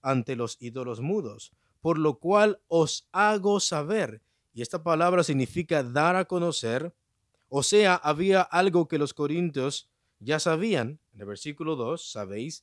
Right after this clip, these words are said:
que cuando erais paganos", y ahora Pablo les va a dar a conocer algo que ellos ignoraban. Mira lo que dice el versículo tres. "Por lo cual os hago saber que nadie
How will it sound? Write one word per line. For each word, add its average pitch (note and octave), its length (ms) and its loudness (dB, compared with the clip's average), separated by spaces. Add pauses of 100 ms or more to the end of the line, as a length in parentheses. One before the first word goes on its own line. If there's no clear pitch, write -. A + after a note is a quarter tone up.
que - 80 -20
cuando A2+ 300 -4
erais A2+ 200 -8
paganos", B2 540 -6 (320)
y C3+ 100 -4
ahora F3 360 0
Pablo D3 380 0
les C3+ 200 -2
va C#3 120 2
a D3 60 0
dar D3+ 280 0 (280)
a A#2 100 -10
conocer C3+ 400 0
algo D#3+ 320 2
que C3 140 0
ellos C3+ 420 0
ignoraban. A2 800 -4 (680)
Mira B2 140 -6
lo B2+ 100 -2
que B2+ 80 -8
dice B2 120 -6
el A#2 40 -4
versículo A#2+ 440 -6
tres. C#3 420 -8 (720)
"Por G#2+ 160 -8
lo G2+ 160 -8
cual D3+ 400 -2 (220)
os G#2 180 -8
hago C#3 220 -2
saber C3 480 -4
que A#2 160 -4
nadie B2 840 -2